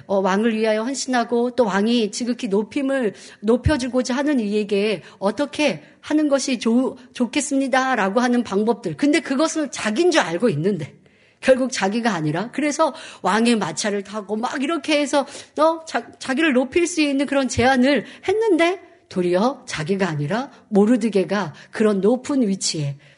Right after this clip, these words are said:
또 왕의 사랑과 인정을 받는, 칭찬을 받는 모습으로 인정을 받게 됩니다. 자기는 자기인 것처럼 아주 속 깊이, 어, 내가 이렇게 왕에게 사랑받지, 인정받지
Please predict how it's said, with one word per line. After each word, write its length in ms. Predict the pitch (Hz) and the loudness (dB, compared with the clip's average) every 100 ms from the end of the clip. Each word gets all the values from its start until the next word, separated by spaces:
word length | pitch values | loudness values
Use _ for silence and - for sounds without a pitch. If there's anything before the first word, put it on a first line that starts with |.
| - | 2
또 120 | 277 | 2
왕의 300 | 202 214 247 | 4 2 2
사랑과 380 | 285 285 277 262 | 0 -2 0 2
인정을 460 | 226 240 285 262 | 2 4 2 2
받는, 440 | 226 170 196 214 180 - - | -2 -2 0 0 0 -8 -4
칭찬을 460 | 359 381 392 349 | 0 2 2 2
받는 360 | 247 196 190 180 | 2 2 2 2
모습으로 640 | 165 165 160 156 220 381 - - 233 | -2 -4 -4 -2 -2 -2 -10 -6 4
인정을 380 | 240 254 262 | 4 6 2
받게 280 | 220 - 208 | 0 -2 -4
됩니다. 520 | 180 151 190 143 147 143 - - | -2 0 0 -2 -8 -10 -16 -8
자기는 540 | - 202 226 233 214 | -4 -2 0 0 -2
자기인 420 | - 254 247 285 | -2 -2 2 4
것처럼 380 | 254 254 - - - 247 | 4 2 -2 -14 -14 -6
아주 260 | 233 226 262 | -4 -4 -6
속 220 | 320 - | -8 -8
깊이, 360 | - 240 262 254 - - - | -8 -8 -6 -8 -10 -8 -2
어, 120 | 269 - | -2 -2
내가 320 | 208 180 202 | -4 0 2
이렇게 420 | 214 214 220 214 214 | 2 0 0 0 0
왕에게 380 | 175 175 202 | -2 -2 -2
사랑받지, 580 | 214 277 302 254 254 247 | -4 -6 -6 -6 -6 -4
인정받지 640 | 208 208 254 226 226 - | -2 2 2 2 -4 -4